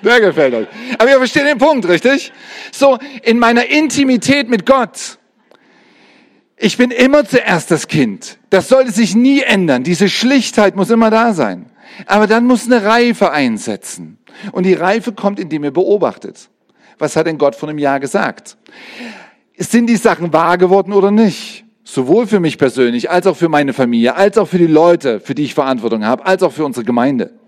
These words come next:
Wären die Sachen wahr oder nicht? Gibt es eine Veränderung?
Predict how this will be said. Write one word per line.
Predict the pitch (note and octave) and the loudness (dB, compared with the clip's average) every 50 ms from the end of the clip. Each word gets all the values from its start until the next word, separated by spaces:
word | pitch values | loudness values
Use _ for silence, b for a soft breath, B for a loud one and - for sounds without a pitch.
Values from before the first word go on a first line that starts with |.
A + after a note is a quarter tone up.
| _ _ B B B B B B B B B B - - - | _ _ B B B B B B B B B B -20 -6 -2
Wären | C#3+ D#3 D#3 E3 | 0 0 0 0
die | E3+ | 0
Sachen | D#3+ F3 E3+ D3 D#3 | 0 0 0 0 0
wahr | D#3+ D#3 D#3 | 0 0 0
oder | D#3+ F3 | 0 0
nicht? | G3 F#3 - - - - - | -2 -4 -6 -10 -18 -8 -6
Gibt | - G#3 G3+ | -4 -4 -4
es | G3+ E3+ | -4 -2
eine | F3 F#3 | -2 -2
Veränderung? | - F3 C#3 - F#3+ A3+ C#4 A#3 E3+ B2 G#2 F2 D#2+ - - | 0 -2 -2 -2 -2 0 0 0 0 0 -4 -8 -12 -18 -20